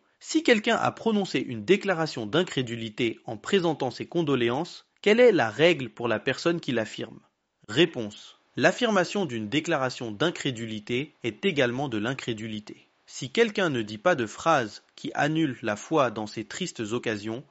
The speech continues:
ceux qui l'entourent le forcent à le faire. Par exemple, quelqu'un qui présente ses condoléances dit à tort, « Qui sait quel besoin s'est présenté à Allah Azza wa Jal pour qu'il l'ait pris à un jeune âge ? »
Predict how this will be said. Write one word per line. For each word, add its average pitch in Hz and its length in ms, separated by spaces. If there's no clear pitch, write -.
ceux - 280
qui 139 160
l'entourent 151 600
le 120 140
forcent - 440
à 120 80
le 104 120
faire. - 400
Par 135 160
exemple, 120 400
quelqu'un 165 320
qui 139 160
présente 156 460
ses 120 160
condoléances 139 680
dit 139 200
à 110 80
tort, « 123 460
Qui 214 120
sait 185 200
quel 175 180
besoin 147 360
s'est 127 160
présenté 143 600
à - 120
Allah 131 560
Azza 117 260
wa 113 100
Jal 131 240
pour - 160
qu'il 127 200
l'ait 113 100
pris 151 380
à 117 100
un 110 120
jeune 104 240
âge ? » 98 340